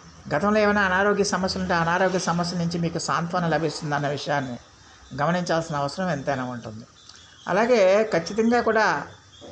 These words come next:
ఈ రాశికి చెందిన జాతకులు ఈ రోజున కొన్ని విషయాల్లో మాత్రం జాగ్రత్తగా ఉండాల్సిన అవసరం ఎంతైనా ఉంటుంది. ముఖ్యంగా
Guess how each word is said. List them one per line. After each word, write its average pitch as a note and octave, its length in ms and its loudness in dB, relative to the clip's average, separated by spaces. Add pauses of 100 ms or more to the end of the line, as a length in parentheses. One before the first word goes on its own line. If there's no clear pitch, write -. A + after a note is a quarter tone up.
(220)
ఈ F#3 260 2
రాశికి A3+ 420 2
చెందిన A3+ 160 4
జాతకులు G3+ 680 2 (500)
ఈ G3 120 4
రోజున A#3 260 4
కొన్ని A3+ 600 2 (220)
విషయాల్లో G3 520 2
మాత్రం E3+ 540 0 (680)
జాగ్రత్తగా F3 580 0
ఉండాల్సిన D#3+ 400 0
అవసరం D3 320 -2
ఎంతైనా C#3 520 -4
ఉంటుంది. C3 260 -6
ముఖ్యంగా F#3+ 680 0